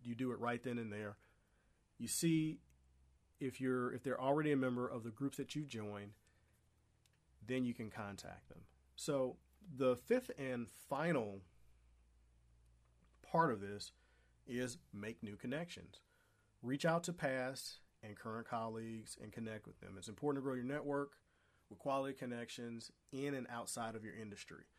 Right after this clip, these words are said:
So I've been focused really right now on just the things that, you know, just the people that are in your industry.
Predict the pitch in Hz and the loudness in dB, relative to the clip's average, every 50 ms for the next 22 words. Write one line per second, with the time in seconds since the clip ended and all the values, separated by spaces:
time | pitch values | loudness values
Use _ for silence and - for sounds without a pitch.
0 | _ - - _ _ _ _ _ - - - 175 160 160 160 135 - - _ _ | _ -20 -20 _ _ _ _ _ -6 2 4 6 6 6 4 2 -2 -6 _ _
1 | _ - - _ - - - _ _ _ _ _ _ _ _ - - 151 156 175 | _ -20 -20 _ -20 -20 -20 _ _ _ _ _ _ _ _ 2 4 6 8 8
2 | 170 175 202 190 180 190 156 - - - 135 135 151 160 160 151 147 139 131 120 | 8 10 8 8 8 6 4 4 2 0 4 4 6 6 8 6 6 4 4 0
3 | - - - 135 131 127 123 123 123 117 117 120 - 131 123 120 117 113 110 107 | -4 -4 0 0 2 2 2 0 -2 -2 -2 -4 -4 -4 -2 0 0 0 0 -2
4 | 107 104 104 110 - - 131 127 - 135 123 - 131 131 123 120 120 113 113 113 | -4 -6 -8 -4 2 4 4 4 4 0 0 2 2 4 4 4 4 4 4 2
5 | 107 101 - - - 226 151 131 123 113 110 107 - - - 143 - 160 143 - | 2 0 -2 -6 -10 -8 -4 -2 -2 -2 -2 -2 -4 -4 -4 -2 -2 -2 -2 0
6 | 135 120 123 113 110 110 - 123 123 123 123 123 - 123 123 127 135 135 - - | 2 2 2 2 2 0 -2 -2 -2 -2 0 -2 -2 0 0 2 2 0 0 2
7 | 165 160 160 | 2 2 2